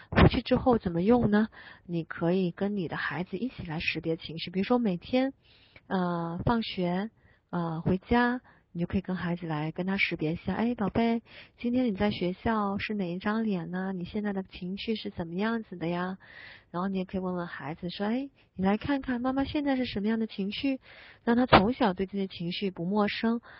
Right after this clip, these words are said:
而且是很平和、很愉悦的状况来跟群-，情绪打交道的。那这样子他未来，呃，会有更大的一个，呃，能力和信心去面对自己的情绪。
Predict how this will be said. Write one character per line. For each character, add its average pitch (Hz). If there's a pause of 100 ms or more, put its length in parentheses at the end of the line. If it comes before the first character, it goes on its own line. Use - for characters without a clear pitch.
(140)
而 202
且 190
是 220
很 185
平 190
和、 233
很 190
愉 165
悦 269
的 269
状 190
况 185
来 170
跟 196
群-， 170 (380)
情 185
绪 214
打 165
交 190
道 220
的。 - (400)
那 190
这 208
样 196
子 180
他 180
未 220
来， 165 (320)
呃， 160
会 233
有 170
更 240
大 226
的 175
一 160
个， 175 (420)
呃， 175
能 180
力 247
和 202
信 269
心 202
去 -
面 185
对 175
自 -
己 175
的 147
情 151
绪。 -